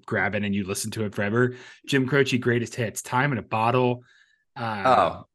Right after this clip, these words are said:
Speaker 1: obviously,
Speaker 2: uh,
Speaker 1: Big Bad Leroy Brown.
Speaker 2: Leroy Brown. Um, Don't
Speaker 1: The
Speaker 2: Mess
Speaker 1: r-,
Speaker 2: Around with
Speaker 1: the
Speaker 2: Jim.
Speaker 1: Yes, the, the, um,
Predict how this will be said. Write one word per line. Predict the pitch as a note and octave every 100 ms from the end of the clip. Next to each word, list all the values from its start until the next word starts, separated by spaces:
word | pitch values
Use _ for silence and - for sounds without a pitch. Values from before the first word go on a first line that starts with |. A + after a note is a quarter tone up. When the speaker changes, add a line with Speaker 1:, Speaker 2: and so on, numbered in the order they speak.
| - A2+
Speaker 1:
obviously, | G#2+ F#2+ B2 B2+
Speaker 2:
uh, | A#2+ A2
Speaker 1:
Big | -
Bad | C3 A#2 A2+
Leroy | B2 A#2 A2
Brown. | B2+ A#2+ A#2
Speaker 2:
Leroy | A2+
Brown. | C3 C3+ C3+ C3 C3+ C3 - -
Um, | A#2+ G#2+ F#2
Don't | C3
Speaker 1:
The | C3
Speaker 2:
Mess | A2
Speaker 1:
r-, | B2
Speaker 2:
Around | A#2+ A2
with |
Speaker 1:
the | B2+
Speaker 2:
Jim. | G#2+ G#2+ A#2+ B2 _ _ _ _ _ _ _ _ _ _ D3 - D#3+
Speaker 1:
Yes, | D3 A2 -
the, | B2+ C3+ B2 A#2+
the, | A#2+ A#2 A2 C3
um, | C3+ B2 A2+ G2+ G2 G#2